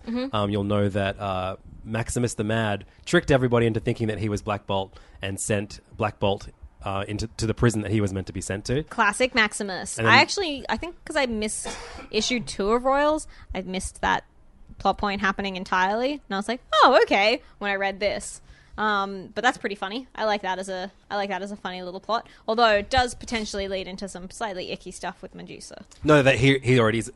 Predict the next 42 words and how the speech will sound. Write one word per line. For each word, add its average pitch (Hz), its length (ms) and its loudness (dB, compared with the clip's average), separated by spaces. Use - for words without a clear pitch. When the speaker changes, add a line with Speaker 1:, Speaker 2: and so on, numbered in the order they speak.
Speaker 2:
everyone's 113 320 2
well 104 160 2
aware 98 180 0
that 92 80 -6
that's 92 200 -10
Maximus 90 340 -8
the - 80 2
Speaker 1:
Oh, 320 180 10
Speaker 2:
Mad. 262 140 8
Speaker 1:
okay, 185 240 -4
Speaker 2:
He's 104 140 2
Speaker 1:
phew. 107 140 2
Speaker 2:
a, - 280 -18
Speaker 1:
Thank 226 140 2
Speaker 2:
we, 127 40 2
Speaker 1:
goodness. - 320 -8
Speaker 2:
we 135 180 10
only 131 140 10
know 117 100 8
because 110 220 0
he 107 140 2
revealed 101 340 0
himself 90 360 -4
to 92 120 -6
everybody. 85 460 -8
Speaker 1:
Okay, 226 680 0
cool. - 140 -8
Speaker 2:
Yeah. 87 140 -2
Speaker 1:
Good, - 220 -2
good. - 320 -18
Speaker 2:
Fun 226 160 8
series, 98 300 4
everybody. 90 340 -2
Go 143 140 -6
get 120 100 2
Royals. - 380 -4
Uh, 117 240 10
this 135 240 4
series, 101 420 2
also 101 500 4
very 120 220 4
fun 107 400 0